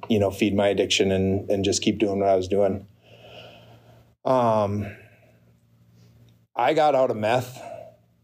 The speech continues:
before, obviously before I died, <laughs> but also before I ever went to jail.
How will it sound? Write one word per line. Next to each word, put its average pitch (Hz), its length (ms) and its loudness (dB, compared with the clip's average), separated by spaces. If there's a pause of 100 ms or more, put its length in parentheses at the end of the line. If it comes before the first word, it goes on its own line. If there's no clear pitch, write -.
(160)
before, 107 960 0 (960)
obviously 107 440 2
before 92 300 0
I 87 60 0
died, 95 480 2 (260)
<laughs> - 240 -2
but 117 300 0
also 117 280 0
before 120 540 2
I 113 120 2
ever 120 300 2
went 120 180 0
to 110 60 -6
jail. 110 580 2